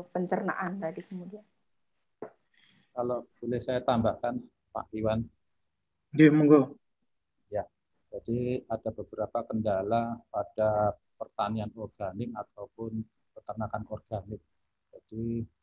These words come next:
Speaker 2: eh, ketika perta-, eh, peternakan organik itu diterapkan, itu ada satu yang, eh, kadang-kadang susah untuk menanggulangi adalah penyakit.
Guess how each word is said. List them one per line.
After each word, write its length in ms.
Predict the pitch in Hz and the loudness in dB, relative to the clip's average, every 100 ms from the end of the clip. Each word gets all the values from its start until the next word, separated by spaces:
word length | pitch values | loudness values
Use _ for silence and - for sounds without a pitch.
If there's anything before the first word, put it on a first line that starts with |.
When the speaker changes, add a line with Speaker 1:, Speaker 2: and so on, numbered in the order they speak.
| _ _ _ _ _ 113 | _ _ _ _ _ -20
Speaker 2:
eh, 80 | 117 117 | -20 -14
ketika 640 | 123 - 117 113 110 104 - - | -14 -6 -2 -2 -2 -6 -8 -6
perta-, 400 | 110 107 110 - | 0 0 0 -2
eh, 80 | 117 | -4
peternakan 560 | 113 117 117 113 107 110 | -2 -2 2 2 4 2
organik 480 | 120 110 110 104 - | -2 -4 -6 -6 -12
itu 240 | 110 120 - | -14 -14 -14
diterapkan, 720 | 110 110 101 95 - - 90 104 _ _ | -10 -4 -4 -4 -8 -8 -8 -10 _ _
itu 320 | 104 120 120 117 | -18 -12 -12 -10
ada 320 | 107 - 101 | -12 -6 -8
satu 560 | - - 107 110 - 117 | -8 -8 -8 -6 -8 -4
yang, 320 | 117 107 104 - _ _ _ _ | -2 -2 -4 -10 _ _ _ _
eh, 80 | 110 | -6
kadang-kadang 640 | 110 - 101 104 117 107 | -6 -2 0 0 0 -2
susah 400 | - 107 117 87 - _ _ _ _ 110 | -4 0 0 0 -10 _ _ _ _ -12
untuk 160 | 117 | -8
menanggulangi 720 | 113 113 104 95 101 104 120 117 | -2 0 0 -2 -4 -2 -2 -2
adalah 240 | - 98 107 | -6 -4 -4
penyakit. 560 | - 98 90 - 95 | -4 -10 -8 -6 -8